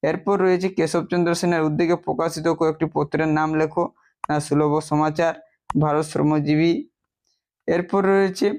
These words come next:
কে কবে, এ, নববিধান ঘোষণা করে? কেশবচন্দ্র সেন আঠারোশো আশি সালে। তারপর রয়েছে কে বললেন সাধারণ মানুষের সেবা করাই হলো ব্রহ্মের সেবা করা? না স্বামী বিবেকানন্দ।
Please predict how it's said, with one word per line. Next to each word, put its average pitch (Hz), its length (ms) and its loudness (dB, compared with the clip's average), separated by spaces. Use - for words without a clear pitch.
কে 175 200 2
কবে, 180 360 0
এ, 160 80 2
নববিধান 160 500 0
ঘোষণা 156 360 0
করে? 165 240 -2
কেশবচন্দ্র 156 640 -4
সেন 165 260 -4
আঠারোশো 147 380 -4
আশি 143 220 -4
সালে। 165 360 -2
তারপর 156 380 0
রয়েছে 180 300 0
কে 170 160 2
বললেন 180 300 2
সাধারণ 165 420 0
মানুষের 165 380 0
সেবা 156 260 0
করাই 156 300 -2
হলো 160 220 0
ব্রহ্মের 151 420 0
সেবা 151 300 -2
করা? 160 240 -2
না 147 120 0
স্বামী 147 340 0
বিবেকানন্দ। 156 680 2